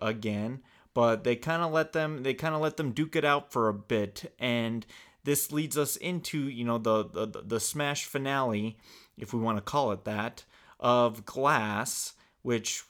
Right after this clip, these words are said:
we probably wanna save for talking about at the end, because I think that's where, you know, a lot of conversation's gonna,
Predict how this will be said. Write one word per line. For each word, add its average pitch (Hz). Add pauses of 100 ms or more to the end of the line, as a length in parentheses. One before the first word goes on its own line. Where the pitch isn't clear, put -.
we 151
probably 190
wanna 165
save 156
for -
talking 139
about 127
at 120
the 120
end, 110
because 107
I 104
think 147
that's -
where, 113 (500)
you 117
know, 107 (220)
a -
lot 120
of 127
conversation's 113
gonna, 104